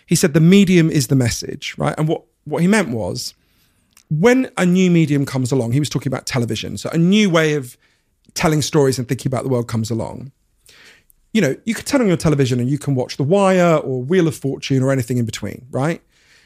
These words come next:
The medium of television itself has a message in it, right? Irrespective of the show you're watching on the television.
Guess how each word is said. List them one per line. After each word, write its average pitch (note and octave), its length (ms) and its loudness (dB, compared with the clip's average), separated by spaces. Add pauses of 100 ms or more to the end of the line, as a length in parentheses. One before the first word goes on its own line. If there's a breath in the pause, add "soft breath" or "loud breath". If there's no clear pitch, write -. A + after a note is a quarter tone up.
(640 soft breath)
The D3 140 4
medium A3+ 640 6
of F#3+ 80 -2
television D3 480 -2
itself C#3 760 -2 (220)
has D3+ 380 0
a C#3+ 60 0
message C3 400 -4
in A#2+ 80 -2
it, B1+ 180 -14 (100)
right? C3+ 280 -4 (320 soft breath)
Irrespective A#3 600 -2
of C3+ 100 -2
the D3 60 -4
show F3 420 2
you're D#3 220 2
watching D3 340 -2
on B2+ 80 -2
the B2 60 -6
television. A#2 580 -6